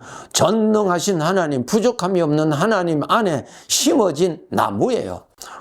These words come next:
뿌리를 통해서 토질에 있는 영양분을 흡수해야죠. 또 흐르는 물 흡수해야죠. 그 나무가 해야 되는 거예요. 노력을 해야 돼요. 생각의 노동을 해서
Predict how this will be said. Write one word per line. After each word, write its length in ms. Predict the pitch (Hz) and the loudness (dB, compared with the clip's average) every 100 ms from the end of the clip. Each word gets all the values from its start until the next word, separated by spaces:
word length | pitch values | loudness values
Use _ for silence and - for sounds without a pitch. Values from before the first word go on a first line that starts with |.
| - | 2
뿌리를 400 | 359 330 302 247 | 4 6 2 0
통해서 720 | - 208 240 214 190 135 135 _ _ _ _ - _ | 0 0 0 2 0 0 -8 _ _ _ _ -20 _
토질에 520 | - 285 254 254 240 | 0 2 4 2 2
있는 680 | 196 180 165 254 214 127 - - | 2 2 2 2 0 -2 -6 0
영양분을 680 | 170 208 262 254 294 247 156 | 2 2 0 0 2 0 0
흡수해야죠. 880 | - 339 370 359 427 381 349 - - - _ _ _ _ _ _ | -2 0 0 2 2 2 0 -4 -8 -14 _ _ _ _ _ _
또 460 | - 226 170 - - | 2 2 0 -6 -8
흐르는 580 | - 254 254 254 214 120 | 0 2 4 2 -2 2
물 400 | 185 254 190 107 | 2 2 0 -4
흡수해야죠. 920 | - - - 339 135 214 403 349 - - _ _ _ _ - - - | -2 -2 2 0 2 0 0 -2 -6 -10 _ _ _ _ -20 -20 -10
그 100 | - | 2
나무가 580 | 370 220 160 226 403 392 | 2 4 2 0 2 0
해야 220 | 294 240 226 | 2 0 0
되는 240 | 170 143 | -2 0
거예요. 260 | 120 104 92 - _ _ _ | 0 -2 -4 -10 _ _ _
노력을 460 | - 143 175 160 131 | 4 4 4 2 0
해야 280 | 117 110 104 | 0 -2 -2
돼요. 320 | 90 80 85 _ _ _ - _ - | -4 -6 -10 _ _ _ -20 _ -12
생각의 600 | - - 285 302 269 262 262 | -2 0 2 4 2 2 2
노동을 500 | 226 240 269 247 190 | 2 0 0 0 0
해서 460 | 208 208 180 127 | -2 0 -2 -2